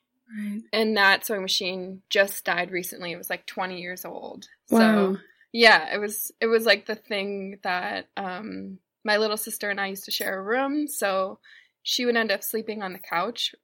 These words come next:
Speaker 2: like, while I was sewing into the night, you know. They had to sort of tell me to go to bed, which is
Speaker 1: Yeah,
Speaker 2: kind of
Speaker 1: right.
Speaker 2: the same life that I have now. But I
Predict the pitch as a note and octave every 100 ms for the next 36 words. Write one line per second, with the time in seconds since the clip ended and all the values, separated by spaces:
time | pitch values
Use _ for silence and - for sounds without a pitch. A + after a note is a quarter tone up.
0 | - F#3+ - G3 F3+ F#3 F#3 F#3 F#3 -
1 | F#3 F3 F3 F3+ F#3 G3 F#3+ _ _ A3
2 | A3+ A3 F#3+ F3 E3+ E3+ - - - G3+
3 | F3+ - G3 G3+ G3 F#3 F3 E3+ - -
4 | - _ - G#3 F3+ E3+ - _ _ -
5 | G3 G3 F#3+ F3 F3+ E3+ E3+ D#3 - G3
6 | - _ - G3 G#3 G3+ F#3+ F3+ F3+ G3
7 | F#3+ G3 _ G3+ G3 - F3 E3+ E3 C3
8 | - G3 G3 F#3 F#3 F#3+ - D#3+ D#3 -
9 | G3+ - _ _ _ _ _ _ _ _
10 | - - - _ _ A#3+ B3+ C#4+ D#4+ E4
11 | E4+